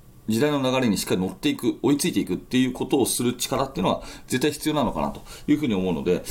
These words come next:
この学びの大切さみたいなものっていうのは、まあ、折に触れて、え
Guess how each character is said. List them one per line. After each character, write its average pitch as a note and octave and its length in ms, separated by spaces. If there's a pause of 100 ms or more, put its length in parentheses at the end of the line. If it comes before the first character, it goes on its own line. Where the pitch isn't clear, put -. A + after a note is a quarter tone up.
(120)
こ B2 100
の A2+ 80
学 C#3 240
び G#3 60
の F#3+ 100
大 F#3 180
切 F3+ 160
さ E3+ 100
み E3 80
た C#3 100
い - 20
な F#2 60
も F2+ 100
の F#2 80
っ - 40
て - 120
い A2+ 40
う A2 40
の C#3+ 60
は、 G#2 140
ま A2 80
あ、 - 40
折 A2+ 180
に C3 120
触 - 120
れ F#2 80
て、 G3 240
え - 60